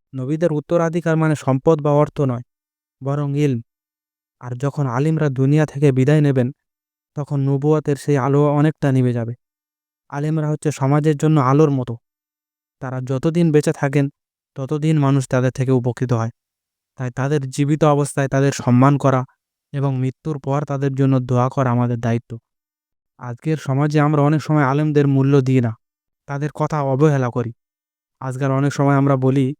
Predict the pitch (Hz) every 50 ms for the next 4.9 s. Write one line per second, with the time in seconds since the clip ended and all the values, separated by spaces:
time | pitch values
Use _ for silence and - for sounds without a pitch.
0 | _ _ _ _ _ _ _ _ - 143 170 180 175 185 175 - 165 151 139 147
1 | 156 156 143 135 123 - - 117 - _ _ _ _ _ _ _ _ - 160 151
2 | 151 - 160 156 156 151 139 131 135 127 123 - 120 117 - _ _ _ _ _
3 | _ _ _ _ _ _ - 160 165 170 170 170 156 156 143 156 147 135 143 135
4 | 143 127 131 135 131 131 127 123 - - - 143 127 117 110 - - -